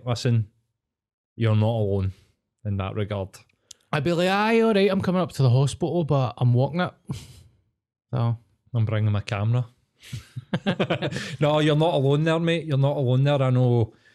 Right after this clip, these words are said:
Speaker 1: <clears throat> I've got best mates, I've got close mates, aye, that don't talk to me.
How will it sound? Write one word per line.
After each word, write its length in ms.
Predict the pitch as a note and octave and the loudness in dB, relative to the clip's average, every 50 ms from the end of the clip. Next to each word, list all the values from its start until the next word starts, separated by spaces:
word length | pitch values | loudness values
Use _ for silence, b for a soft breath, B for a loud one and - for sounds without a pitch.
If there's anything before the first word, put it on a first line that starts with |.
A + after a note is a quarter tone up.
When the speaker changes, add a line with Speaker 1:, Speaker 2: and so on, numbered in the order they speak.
| b b | b b
Speaker 1:
<clears throat> 300 | b b b b _ - | b b b b _ -2
I've 640 | A3 G3+ G3 F#3 E3 D3 C3 B2+ C3 C3 B2 A2+ - | 2 2 2 4 4 2 2 2 0 -2 -4 -2 -2
got 200 | D3+ C#3 B2+ - | -4 -4 -2 -2
best 280 | C3 A#2 A#2+ A2+ - A2+ | -2 0 0 0 0 0
mates, 400 | A2+ A#2 A#2+ - - - - - | 0 0 -2 -6 -10 -12 -8 -6
I've 160 | A#2+ A2 G#2+ | -6 -6 -6
got 120 | - B2+ - | -8 -12 -12
close 340 | - - A#2 A2+ G#2+ - | -8 -4 -4 -4 -2 0
mates, 460 | C3 B2 B2+ - - A#2 - - - _ _ _ _ _ _ _ _ _ _ _ _ _ _ _ _ _ _ - - - | -2 -2 -2 -2 -8 -14 -16 -18 -18 _ _ _ _ _ _ _ _ _ _ _ _ _ _ _ _ _ _ -18 -10 -8
aye, 180 | A#2 G#2 G2+ G2+ | -6 -4 -2 -2
that 260 | F#2+ G#2 G#2 - - | -2 -4 -4 -6 -6
don't 180 | - A#2+ A2 A2 | -6 -6 -6 -6
talk 180 | - A#2 G#2 - | -6 -8 -8 -6
to 80 | - A#2 | -6 -4
me. 120 | G#2+ G#2+ | -4 -6